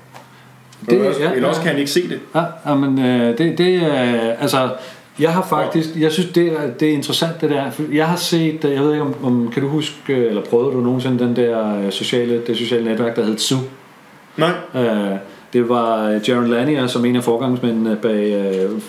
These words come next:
Speaker 1: virtual reality, som vi med garanti kommer til at vende tilbage til i et senere podcast. Han lancerede en hjemmeside, eller en, et, øh, soci-, en social platform, der hed Zoo, og hele pointen med den var det, som du siger der,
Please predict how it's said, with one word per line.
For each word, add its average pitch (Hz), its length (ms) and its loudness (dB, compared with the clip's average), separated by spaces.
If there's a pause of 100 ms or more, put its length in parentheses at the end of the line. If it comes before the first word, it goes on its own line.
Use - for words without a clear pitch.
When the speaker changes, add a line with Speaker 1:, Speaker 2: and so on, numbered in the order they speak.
(320)
Speaker 1:
virtual 110 380 2
reality, 123 360 0
som 117 240 0
vi 110 100 2
med 104 180 0
garanti 107 360 -2
kommer 110 240 -2
til 123 60 0
at 110 80 0
vende 104 140 -2
tilbage 107 260 -2
til 120 160 -2
i - 20 0
et 107 80 -2
senere 110 300 0
podcast. - 540 -4 (440)
Han 139 220 0
lancerede 139 540 0
en 151 100 2
hjemmeside, 143 640 2 (160)
eller 117 260 2
en, 110 280 0
et, 113 200 0
øh, 104 100 2
soci-, - 360 -4
en 110 80 0
social 170 260 0
platform, 135 360 -2
der 123 60 -2
hed 110 140 -2
Zoo, 156 200 0 (440)
og 139 160 0
hele 190 240 2
pointen 175 420 2
med 160 80 0
den 147 300 -2
var 135 340 -2 (500)
det, 147 140 4
som 156 120 0
du 139 100 -2
siger 139 280 2
der, 117 200 0